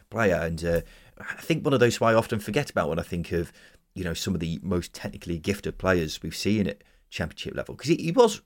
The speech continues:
up there, wasn't he? He was such a brilliant player. So I'm glad that he's doing really well for himself. Um, and, uh, the final news story, which we'll touch on, Justin, is a pub in Leeds has changed its name in tribute to former United defender Luke Ayling.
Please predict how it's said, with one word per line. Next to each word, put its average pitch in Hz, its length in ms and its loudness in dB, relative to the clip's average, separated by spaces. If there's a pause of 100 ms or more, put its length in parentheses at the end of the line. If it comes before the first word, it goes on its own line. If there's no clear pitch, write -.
up 151 160 0
there, - 160 -8
wasn't 107 180 -4
he? - 80 -10
He - 40 -12
was - 120 -12
such 208 240 -6
a - 60 -6
brilliant 87 360 -2
player. - 320 -2 (240)
So - 120 -6
I'm 107 60 -4
glad 101 200 -2
that - 120 -4
he's 90 260 -2 (120)
doing 101 200 4
really 101 240 6
well 110 200 4
for 120 160 2
himself. 139 520 -2
Um, 98 160 0 (480)
and, 180 220 6
uh, 185 120 10
the 165 140 4
final 196 440 4 (200)
news 92 320 -4
story, 80 200 0
which 78 200 -4
we'll 85 80 -4
touch - 240 -6
on, 85 100 0
Justin, 87 340 -2
is 110 200 2
a - 60 -4
pub - 260 2
in 101 260 6
Leeds - 560 4 (200)
has 98 260 -2
changed 101 480 2
its - 240 -4
name 101 260 4
in 107 80 -4
tribute 107 460 2
to - 260 -4
former 139 400 4
United 117 500 2
defender 147 440 4 (240)
Luke 180 440 6
Ayling. 160 540 4